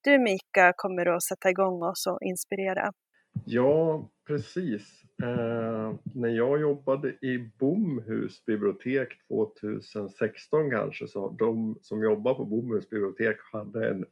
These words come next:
Speaker 2: favorit då som hade kommit precis som hette Utsikt från ett torp, som är skriven av Henrik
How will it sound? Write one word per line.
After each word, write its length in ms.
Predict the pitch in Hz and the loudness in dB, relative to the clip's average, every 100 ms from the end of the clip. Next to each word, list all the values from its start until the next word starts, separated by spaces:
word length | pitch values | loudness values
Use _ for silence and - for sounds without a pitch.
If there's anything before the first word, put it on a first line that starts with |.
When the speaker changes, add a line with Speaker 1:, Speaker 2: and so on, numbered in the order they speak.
| - | -4
Speaker 2:
favorit 560 | 101 98 104 147 - - | -2 2 0 0 -4 -4
då 160 | 104 | -4
som 140 | 85 95 | -4 -4
hade 180 | 95 95 | -4 -4
kommit 380 | 101 98 123 120 | -4 -4 -4 -6
precis 360 | 98 - 95 | -8 -8 -10
som 100 | - | -12
hette 240 | 95 - - - | -16 -14 -12 -6
Utsikt 580 | 101 95 - 127 - | -6 -6 -4 -6 -6
från 180 | - 92 | -6 -4
ett 160 | 90 - | -6 -4
torp, 380 | - 135 - _ _ _ _ _ _ _ _ _ | -2 -2 -2 _ _ _ _ _ _ _ _ _
som 160 | 107 | -2
är 40 | 92 | -2
skriven 400 | 101 92 98 101 | 0 0 2 0
av 140 | 92 | 0
Henrik 520 | 92 92 92 87 _ | -2 -2 -2 -6 _